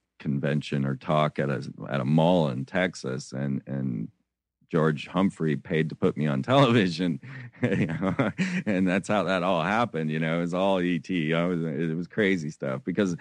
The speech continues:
you know, sometimes I think I am an alien, right? This knowledge I have, the stuff I talk about to me is so obvious and just so right in your face. I feel like an alien. So I might as well talk like one. You know, when I visit planet Earth, I,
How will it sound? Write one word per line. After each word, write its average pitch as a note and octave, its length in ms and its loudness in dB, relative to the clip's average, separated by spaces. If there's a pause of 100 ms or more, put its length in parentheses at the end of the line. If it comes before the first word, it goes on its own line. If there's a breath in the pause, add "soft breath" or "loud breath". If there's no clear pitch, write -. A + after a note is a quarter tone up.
(220 loud breath)
you D3+ 120 4
know, A2 220 4
sometimes C3+ 420 2
I A2+ 100 2
think G3+ 240 0
I D#3 100 0
am A3+ 240 2
an E3 80 2
alien, D#2 500 0
right? A#2 320 2
This A#2 220 -2
knowledge C#3+ 420 0
I F2 160 -2
have, D#2 240 -2
the E2+ 120 -4
stuff B2 280 -2
I A2 100 0
talk G#2+ 240 -2
about F2+ 280 -2
to G#2 80 -4
me C3 240 2
is F#2 120 -4
so B2+ 480 0
obvious G2+ 680 0
and D#2+ 120 0
just F#2 220 -2
so A#2+ 200 4
right A#2 240 4
in - 60 -6
your E2+ 120 0
face. C3+ 360 2
I D#3 120 -4
feel F#3 380 4
like F2 240 0
an D#2 120 -4
alien. D2 540 -6 (360 soft breath)
So G2 160 2
I F#2+ 60 6
might C3+ 220 6
as A#2+ 120 2
well F#2 140 -2
talk D3 440 -2
like C#2+ 260 -6
one. C#2+ 260 -4
You D2+ 80 0
know, F2+ 160 2
when F#2+ 180 0
I B2+ 140 0
visit G#2 380 -2
planet F2 360 -2
Earth, F#2+ 360 2
I, G2 180 0